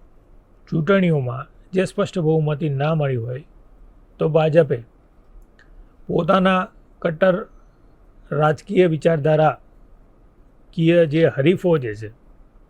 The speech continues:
એમની સાથે પણ એમને સંયુક્ત સરકાર બનાવી હોય તેવું પણ આપણને કેટલાક કિસ્સાઓમાં જોવા મળ-, મળ-, મળતા હોય છે.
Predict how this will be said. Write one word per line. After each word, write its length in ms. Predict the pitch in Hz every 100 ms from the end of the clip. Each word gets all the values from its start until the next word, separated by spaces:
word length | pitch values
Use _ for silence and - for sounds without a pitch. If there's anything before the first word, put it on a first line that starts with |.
| _ - - _ _ _ -
એમની 260 | 156 175 175
સાથે 300 | 165 147 165
પણ 240 | 156 156
એમને 240 | 156 151
સંયુક્ત 420 | 156 151 147 143 156
સરકાર 420 | - 165 151 143
બનાવી 400 | 135 139 151 160
હોય 300 | 127 117 117 - - _ _ _ _ _ _ - _ _ _ 143
તેવું 320 | 156 160 147
પણ 120 | 156
આપણને 640 | 143 139 151 151 156 156 - - - - _ _ _ - - - - _ -
કેટલાક 500 | 165 143 156 127 - - - - - - - - _ _ _ - - - - - -
કિસ્સાઓમાં 480 | 165 165 147 151
જોવા 280 | 135 147 151
મળ-, 320 | 143 147 123 - 143
મળ-, 260 | 139 151
મળતા 360 | 160 139 135 151
હોય 220 | 147 139
છે. 160 | 147